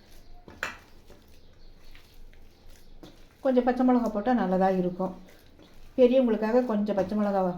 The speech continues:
போட்டு தட்டி செஞ்சு சாப்பிட்டு பாருங்க.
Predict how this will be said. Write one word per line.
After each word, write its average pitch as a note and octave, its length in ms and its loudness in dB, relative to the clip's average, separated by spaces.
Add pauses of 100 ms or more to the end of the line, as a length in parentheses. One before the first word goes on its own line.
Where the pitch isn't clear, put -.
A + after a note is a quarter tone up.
போட்டு F#3 300 -2 (1700)
தட்டி B3+ 280 -4
செஞ்சு G#3 400 -4
சாப்பிட்டு F3+ 360 -4
பாருங்க. D3+ 340 -4